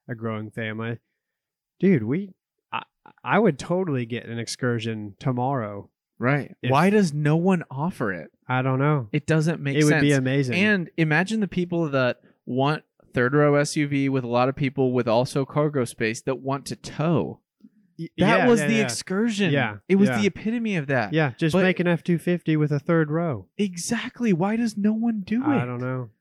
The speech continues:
Speaker 2: Why would the excursion ever go out of production?
Speaker 1: I have no
Speaker 2: And,
Speaker 1: idea.
Speaker 2: okay, for everybody listening, yes, you can tow with your Escalade, you can tow with,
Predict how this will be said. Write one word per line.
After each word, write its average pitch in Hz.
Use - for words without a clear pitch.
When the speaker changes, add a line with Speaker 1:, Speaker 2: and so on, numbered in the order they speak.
Speaker 2:
Why 180
would 247
the 208
excursion 196
ever 190
go 175
out 156
of 131
production? 123
Speaker 1:
I 120
have 117
no 117
Speaker 2:
And, 170
Speaker 1:
idea. 127
Speaker 2:
okay, 135
for 120
everybody 156
listening, 147
yes, 131
you 143
can 165
tow 151
with 143
your 139
Escalade, 127
you 139
can 160
tow 135
with, 131